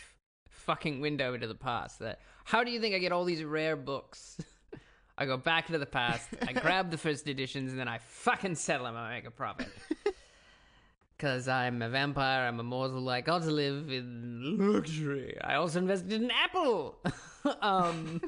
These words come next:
Speaker 2: <laughs>
Speaker 1: and Facebook. I'm one of the many synapses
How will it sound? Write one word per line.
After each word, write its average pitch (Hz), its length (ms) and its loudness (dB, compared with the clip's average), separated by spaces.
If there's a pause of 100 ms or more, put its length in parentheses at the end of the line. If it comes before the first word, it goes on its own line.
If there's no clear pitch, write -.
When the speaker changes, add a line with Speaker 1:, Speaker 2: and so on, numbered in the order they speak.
(640)
Speaker 2:
<laughs> - 680 -8
Speaker 1:
and 175 180 2
Facebook. 165 680 2 (140)
I'm 160 220 0
one 175 160 4
of 170 80 0
the 170 80 0
many 175 540 2 (540)
synapses 185 840 0